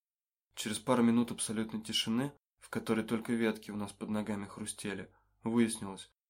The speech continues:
что веду я нас не туда. Нет, Айзек не сказал, он только вздохнул тяжело и немного направление изменил.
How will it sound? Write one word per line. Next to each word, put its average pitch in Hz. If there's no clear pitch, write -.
что -
веду 104
я 127
нас 113
не 110
туда. 107
Нет, 107
Айзек 120
не 110
сказал, 107
он 107
только 117
вздохнул 117
тяжело 104
и -
немного 107
направление 107
изменил. 95